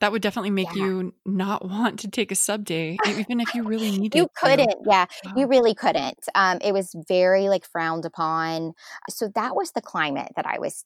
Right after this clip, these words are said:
Speaker 2: that I was teaching in, in two thousand eight and nine and two thousand ten. Very
Speaker 1: Yeah, interesting
Speaker 2: different.
Speaker 1: how the economy, you know, plays, really plays a part in all of that.
Speaker 2: Yes,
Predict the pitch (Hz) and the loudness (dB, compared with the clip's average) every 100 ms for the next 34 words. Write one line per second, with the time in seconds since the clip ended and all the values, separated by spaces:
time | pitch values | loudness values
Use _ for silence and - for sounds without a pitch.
0 | _ 175 160 156 139 - 160 - 151 135 | _ 0 2 0 -2 -6 -10 -8 -8 -6
1 | 127 151 - 160 - 156 147 147 - 135 | -6 -8 -10 -12 -10 -4 -4 -6 -10 -10
2 | 135 139 - - - 143 135 - - - | -10 -12 -14 -14 -14 -16 -14 -12 -12 -14
3 | - 98 - - _ 165 185 175 165 147 | -12 -10 -12 -16 _ 2 4 4 2 0
4 | 233 277 254 285 226 190 185 180 190 190 | 0 0 -2 -2 -2 -2 -2 -4 -6 -6
5 | 190 175 - 180 180 165 156 185 - _ | -6 -6 -6 -4 -4 -6 -8 -12 -16 _
6 | _ _ - 196 156 - 185 180 - - | _ _ -6 -4 -4 -6 -6 -4 -4 -6
7 | - 190 196 190 - 180 - 175 156 - | -8 -4 -4 -4 -6 -10 -10 -8 -8 -10
8 | 160 156 160 165 180 147 - _ _ _ | -14 -12 -12 -14 -14 -14 -14 _ _ _
9 | _ _ 156 139 180 170 | _ _ -10 -8 -8 -10